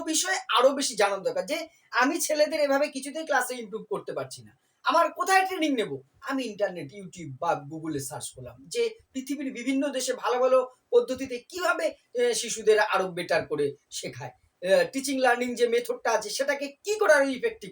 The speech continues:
করা যায়, তার বিভিন্ন টুলস টেকনিক আমি কিন্তু ইন্টারনেট থেকে সংগ্রহ করতে পারি। সেইটা আমি এবার ক্লাসরুমে ইমপ্লিমেন্ট করছি। তাহলে কি আমার পেশাগত দক্ষতা বৃদ্ধি হলো? এরকম যে যে পেশাতেই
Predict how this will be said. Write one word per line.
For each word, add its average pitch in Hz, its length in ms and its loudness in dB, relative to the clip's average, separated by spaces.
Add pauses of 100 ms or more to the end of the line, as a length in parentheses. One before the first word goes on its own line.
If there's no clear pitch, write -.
(120)
করা 143 260 -2
যায়, - 140 -18 (300)
তার 359 160 4 (120)
বিভিন্ন 320 260 -2 (200)
টুলস 294 260 -4 (120)
টেকনিক 240 360 -6
আমি 202 180 -6
কিন্তু 214 220 -12 (280)
ইন্টারনেট 185 380 0
থেকে 151 120 -10 (100)
সংগ্রহ 139 300 -8
করতে 135 240 -16
পারি। 123 140 -18 (320)
সেইটা 427 340 2
আমি 370 160 -2
এবার 339 140 4 (260)
ক্লাসরুমে 330 440 4 (100)
ইমপ্লিমেন্ট 294 420 -2
করছি। 311 240 -4 (440)
তাহলে 311 260 8
কি - 120 0
আমার 262 160 2
পেশাগত 294 340 -2 (100)
দক্ষতা 311 340 0
বৃদ্ধি 311 200 -10
হলো? 311 120 -6 (260)
এরকম 427 260 2 (260)
যে 381 100 4 (200)
যে 320 80 0 (120)
পেশাতেই 403 440 0